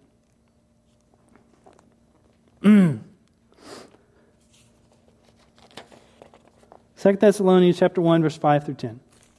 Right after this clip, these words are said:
And it's with all the T's. First and Second Thessalonians, First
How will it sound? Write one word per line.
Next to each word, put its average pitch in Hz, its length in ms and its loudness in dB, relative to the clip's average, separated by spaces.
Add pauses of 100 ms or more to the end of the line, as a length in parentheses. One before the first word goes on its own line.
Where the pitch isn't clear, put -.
(800)
And 147 60 -4
it's 147 120 -6
with 175 140 0
all 180 160 6
the 156 100 -4
T's. 143 640 -6 (280)
First 151 180 -10
and 143 80 -12
Second 156 220 -4
Thessalonians, 151 720 0
First 147 200 -12